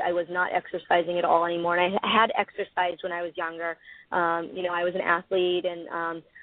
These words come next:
always had felt good about myself. And then when I moved to New York City and, and started working on Wall Street, I was working so many hours that pretty much everything else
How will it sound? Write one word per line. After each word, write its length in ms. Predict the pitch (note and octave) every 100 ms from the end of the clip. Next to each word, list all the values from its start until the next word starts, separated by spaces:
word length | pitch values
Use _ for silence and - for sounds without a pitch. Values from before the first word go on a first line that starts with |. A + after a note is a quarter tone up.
| -
always 220 | G3+ A3
had 120 | A3 F#3+
felt 160 | G3
good 120 | G3
about 180 | F#3 F#3
myself. 440 | F3+ F3 F#3 F3+ F3
And 100 | F3+
then 100 | F3
when 120 | F3
I 100 | F3
moved 240 | F3+ F#3 F3+ -
to 40 |
New 100 | F#3+
York 180 | F#3+ F#3 -
City 280 | F3+ F3+ F3+
and, 120 | E3+
and 180 | F3 E3
started 240 | - F#3 -
working 240 | F3 F#3
on 140 | F3
Wall 240 | E3 E3+ E3+
Street, 360 | - F#3 F3 - - - -
I 60 | F3+
was 100 | F3
working 300 | F#3 F3+ F#3 -
so 100 | F#3+
many 200 | G3 F#3
hours 480 | F3 F3 F3 F3+ D#3
that 180 | F3+ E3+ _ -
pretty 200 | D#4 D4
much 160 | A#3 -
everything 400 | G3+ G#3 G3 F3+
else 220 | F3+